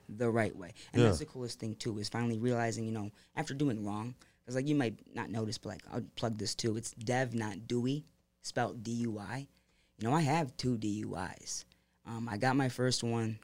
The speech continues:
Speaker 1: right after high school, um, literally, like, before graduation. I was seventeen years old.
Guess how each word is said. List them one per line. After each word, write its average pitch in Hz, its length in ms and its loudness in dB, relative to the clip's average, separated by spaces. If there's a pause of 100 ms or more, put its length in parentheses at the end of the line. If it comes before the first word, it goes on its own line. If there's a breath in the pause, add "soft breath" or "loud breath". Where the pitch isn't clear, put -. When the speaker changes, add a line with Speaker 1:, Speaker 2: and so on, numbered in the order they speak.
Speaker 1:
right 113 220 0
after 117 260 0
high 110 160 -2
school, 127 360 -2 (520)
um, 107 180 -2
literally, 120 420 2
like, 90 140 -6 (160)
before 104 320 -4
graduation. 98 560 -4
I 101 60 -6
was 104 100 -4
seventeen 101 480 -4
years 104 200 -8
old. 90 280 -10